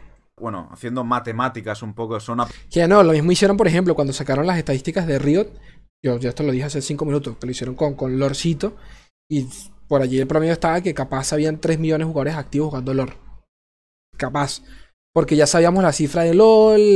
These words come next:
Speaker 2: y las G T F T y todo el tema. Pero bueno, eso es otro rollo.
Speaker 1: aproximaciones y lo que ellos consideran, ¿no? Pero que haya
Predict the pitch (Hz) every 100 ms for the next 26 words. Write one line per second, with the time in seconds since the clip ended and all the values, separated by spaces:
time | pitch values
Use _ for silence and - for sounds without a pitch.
0 | 185 165 160 185 156 147 147 151 175 175
1 | 156 151 139 - - - 151 151 127 151
2 | 147 143 127 120 - 110 110 107 104 90
3 | 123 151 156 139 131 117 - 104 98 101
4 | 107 104 - - 104 92 98 95 82 87
5 | 180 - _ 113 110 113 139 165